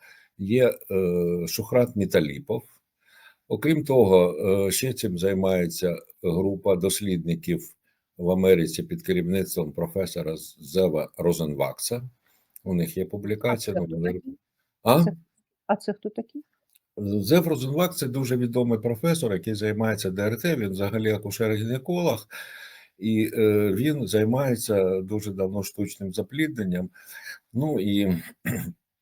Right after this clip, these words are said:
Speaker 1: в нього такі зіркові пацієнти, тобто його пацієнтами, і це не приховують, була Селін Діон,
Speaker 2: Мгм.
Speaker 1: е, футболіст Пеле, тобто їм він робив штучне запліднення,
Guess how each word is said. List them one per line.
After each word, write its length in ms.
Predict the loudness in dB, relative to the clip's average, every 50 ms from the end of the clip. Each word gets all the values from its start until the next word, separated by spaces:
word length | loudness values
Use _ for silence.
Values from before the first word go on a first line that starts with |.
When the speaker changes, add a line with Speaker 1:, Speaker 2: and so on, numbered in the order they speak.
| _ _ -14 -10 -6
Speaker 1:
в 80 | 0
нього 280 | 4 4 6 6 4 2
такі 360 | -2 -6 -4 -4 -4 -2 -2
зіркові 480 | 0 0 0 2 4 4 6 6 4 4
пацієнти, 600 | 2 0 0 4 4 4 4 2 -2 -8 -14 -16 -14
тобто 280 | -14 -12 -6 -2 0
його 160 | 0 0 0 -2
пацієнтами, 680 | -4 -6 -4 -2 0 0 0 0 -2 -4 -4 -4 -8
і 140 | -8 -8 -8
це 160 | -2 -2 -2
не 100 | -2 -2
приховують, 460 | -8 -8 -12 -10 -6 -6 -6 -6 -6
була 240 | -4 -2 0 0 0
Селін 420 | 0 0 -2 0 2 2 2 0 0
Діон, 600 | -2 -4 -4 0 4 4 4 4 4 0 -6 -10 _ _ _ _ _ _ _ _ _ _ -14
Speaker 2:
Мгм. 180 | -14 -14 -14 -14 _ _ _ _ _ -14 -10
Speaker 1:
е, 180 | -8 -8 -8
футболіст 640 | -8 -8 -8 -6 0 0 2 4 4 2 0 0 0
Пеле, 360 | 0 0 4 6 6 6 6 6 0 -8 -10 -12 -16 -20 _ _ _ -18
тобто 280 | -18 -14 -6 -2 0 2
їм 180 | 2 2 2
він 160 | 2 0 0
робив 320 | -2 -2 0 0 -2 -2 -2
штучне 400 | -4 -6 -6 -6 -6 -8 -10 -8
запліднення, 800 | -6 -6 -8 -8 -6 -6 -6 -6 -8 -12 -18 -18 -18 -18 -20